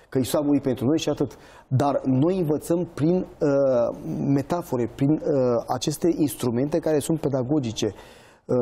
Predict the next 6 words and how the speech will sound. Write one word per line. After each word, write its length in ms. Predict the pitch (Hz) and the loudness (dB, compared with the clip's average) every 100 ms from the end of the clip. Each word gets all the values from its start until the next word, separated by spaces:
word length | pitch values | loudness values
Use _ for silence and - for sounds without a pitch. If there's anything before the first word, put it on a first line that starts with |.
| 117 | 2
repet, 280 | 117 123 175 - | 2 0 -4 -2
nu 460 | 143 127 131 196 | 0 2 4 2
cina 340 | - - 151 139 | 0 0 0 0
în 60 | |
sine 460 | 123 - 131 120 127 | -2 0 2 2 2
mântuiește, 680 | 135 127 - 131 113 - 98 | 0 0 0 0 0 -4 -8